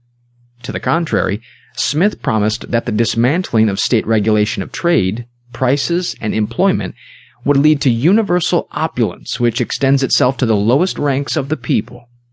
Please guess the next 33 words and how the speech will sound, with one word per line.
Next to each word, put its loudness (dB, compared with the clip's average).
His 0
eloquent 0
advocacy 0
of 0
natural 4
liberty 0
fired 2
the 2
minds 2
of -4
a 0
rising 0
generation. -4
His 0
book 2
literally 2
changed 0
the -2
course 0
of -6
politics -4
over 0
the 2
next -2
hundred 0
years, 0
dismantling 2
the 2
old 4
mercantilistic 0
doctrines -4
of -8
protectionism -6